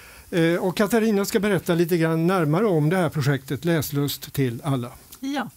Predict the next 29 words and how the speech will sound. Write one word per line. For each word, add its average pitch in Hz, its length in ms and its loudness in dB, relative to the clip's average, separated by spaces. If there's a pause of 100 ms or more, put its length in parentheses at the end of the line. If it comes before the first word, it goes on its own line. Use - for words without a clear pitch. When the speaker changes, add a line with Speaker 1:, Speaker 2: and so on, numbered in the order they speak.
(960)
Speaker 2:
Eh, 190 520 -6 (800)
det 208 360 -2
är 185 40 -4
femte 240 520 -4
eller 254 360 -2
sjätte - 400 -4
året 185 400 0
som 214 220 -4
vi, 165 300 -4 (880)
eh, 185 240 -6
gör 185 260 -2
det 233 60 -4
här 208 160 -2
stora 175 380 -8
projektet - 560 -10 (180)
och 196 100 -6
det 185 60 -4
är 180 80 -4
fantastiskt - 580 -10
roligt. 180 520 -10 (460)
Eh, 175 300 -6
det 214 160 -4
går 240 220 -4
ut 196 260 -4
på 233 120 -6
egentligen 170 320 -4
att 165 180 -6
vi 175 60 -6
vill 190 560 -4